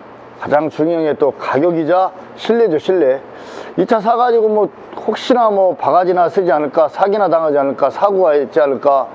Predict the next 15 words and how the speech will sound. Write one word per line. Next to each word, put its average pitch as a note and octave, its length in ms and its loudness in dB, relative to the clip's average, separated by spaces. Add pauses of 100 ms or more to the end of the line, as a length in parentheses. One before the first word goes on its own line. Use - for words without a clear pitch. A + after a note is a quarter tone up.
또 E3 260 2
뭐 D3 200 2
물에 D3 280 0
빠지지 F#3 360 0
않을까, D3 320 0
그런 F3+ 360 0
염려가 E3 460 0
많죠. D3+ 460 -2 (400)
그렇지만 B2+ 420 -2 (420)
저희 G#2+ 140 0
중고차 D3+ 460 0
연구소, C3 400 -2 (580)
제 D#3 180 0
나이 F3 280 0
뭐 D3+ 340 0